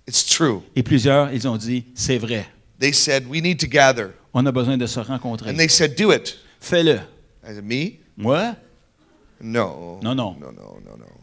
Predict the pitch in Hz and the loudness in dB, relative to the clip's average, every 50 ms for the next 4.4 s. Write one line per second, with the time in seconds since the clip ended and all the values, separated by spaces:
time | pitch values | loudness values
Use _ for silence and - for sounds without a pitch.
0 | _ _ _ _ 67 - 52 62 55 - - _ _ _ _ _ _ _ _ - | _ _ _ _ -20 -20 -20 -20 -20 -20 -20 _ _ _ _ _ _ _ _ -4
1 | 131 135 - - 143 139 131 117 104 151 147 156 151 160 139 143 131 135 135 139 | -2 0 4 4 4 2 2 0 2 4 4 4 4 2 -2 -2 -2 0 -2 -2
2 | 127 - 98 95 - - 117 120 110 120 127 135 123 - - 135 143 143 139 135 | -4 -8 -14 -14 -12 -10 -10 -10 -8 -8 -10 -10 -10 -10 -10 -8 -6 -6 -4 -4
3 | 123 120 110 107 110 101 - - 110 98 98 156 147 120 - 175 214 202 - 226 | -4 -4 -6 -6 -8 -8 -8 -8 -4 -2 -2 0 0 0 2 0 0 0 -2 -6
4 | 208 - - 233 240 - 233 143 | -6 -4 -6 -8 -8 -8 -10 -14